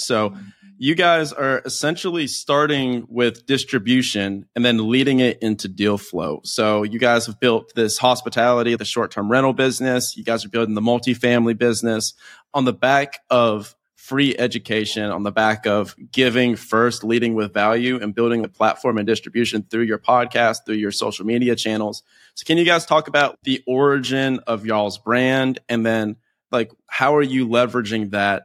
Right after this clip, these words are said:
and some tips to people that are listening and that are maybe still in that job right now, and they're looking to get out, and they're like, "Okay, I'm trying to figure out this whole distribution thing and how I can build this into an actual business."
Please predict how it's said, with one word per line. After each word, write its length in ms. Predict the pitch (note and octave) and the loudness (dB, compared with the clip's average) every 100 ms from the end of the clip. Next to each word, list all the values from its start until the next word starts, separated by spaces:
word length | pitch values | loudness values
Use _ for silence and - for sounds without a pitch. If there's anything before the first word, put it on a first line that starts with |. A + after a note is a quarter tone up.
| _ | _
and 320 | A#2+ A2 G#2 - | -2 -2 -4 -8
some 160 | A#2+ | -8
tips 500 | G#2+ - E3+ - - | -4 0 0 0 -6
to 100 | - | -4
people 300 | A2+ C3+ B2 | -2 -2 0
that 100 | A#2+ | 2
are 80 | A#2 | 2
listening 340 | A#2 B2+ B2 B2+ | 2 0 -2 -2
and 80 | |
that 80 | A#2 | 0
are 60 | A2 | 2
maybe 260 | A#2+ A2+ | 2 0
still 220 | A2 C3 B2+ | -2 0 2
in 80 | |
that 160 | A#2+ G#2+ | 2 0
job 280 | A2+ A2 G#2+ | 0 0 0
right 160 | G2+ | -4
now, 360 | G#2 A2+ A#2 A2 _ _ - | -2 0 0 -2 _ _ -6
and 120 | A2 | 0
they're 180 | D3 D3 | 4 4
looking 220 | C3+ C3 | 2 -2
to 60 | |
get 200 | G#2+ A#2 | -2 0
out, 220 | A2 A2 - | 0 -2 -4
and 80 | A#2 | -4
they're 100 | A#2 | -2
like, 220 | A2+ A#2 | -2 -4
"Okay, 220 | C3+ B2+ | -4 -2
I'm 80 | A#2 | -2
trying 180 | A2+ C3+ | -2 -4
to 80 | A#2+ | -4
figure 180 | C3 | 0
out 100 | A#2+ | 0
this 120 | A2+ - | -2 -4
whole 140 | B2+ | -4
distribution 800 | A2+ B2+ - A#2+ A#2+ A#2+ D3 C#3 | 0 -2 0 -2 0 0 0 0
thing 340 | D#3 D#3 E3+ - _ - | 2 2 0 -6 _ -8
and 100 | A2+ | 0
how 100 | B2 | 2
I 120 | B2+ | 2
can 160 | A#2 | 0
build 180 | A2 C3 | 0 0
this 140 | A#2+ B2 | -2 -6
into 160 | A#2 | -4
an 80 | A#2 | -2
actual 280 | G2+ G2+ F2+ | -2 -4 -6
business." 600 | F#2 F2 - - - | -4 -4 -8 -12 -12